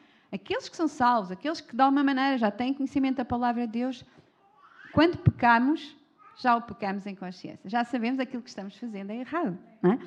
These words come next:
Então diz que, porque se pecarmos voluntariamente, pois, po-, depois de termos recebido o conhecimento da verdade,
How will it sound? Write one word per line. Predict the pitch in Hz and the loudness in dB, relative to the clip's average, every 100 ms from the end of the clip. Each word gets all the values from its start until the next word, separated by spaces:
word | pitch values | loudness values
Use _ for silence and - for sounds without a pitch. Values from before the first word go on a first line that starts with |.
| - - - | -12 -12 0
Então | 240 311 311 | 6 10 12
diz | 294 294 | 12 8
que, | - 240 202 - | 4 0 0 0
porque | - 359 | 4 4
se | - 294 | 4 2
pecarmos | - 294 294 302 | 6 8 8 8
voluntariamente, | 285 277 277 240 240 208 190 208 220 - _ _ - | 8 8 8 8 6 4 4 0 -4 -12 _ _ 4
pois, | 254 254 | 4 4
po-, | - - 311 339 | 0 4 8 8
depois | 226 220 285 294 330 349 | 8 6 6 8 10 10
de | 294 | 6
termos | 277 226 226 - | 4 4 4 -2
recebido | - 254 226 | -4 4 4
o | 220 | 4
conhecimento | 233 220 240 233 220 240 | 2 4 4 4 4 4
da | 311 339 | 6 6
verdade, | 254 208 196 180 165 190 | 6 2 4 4 2 0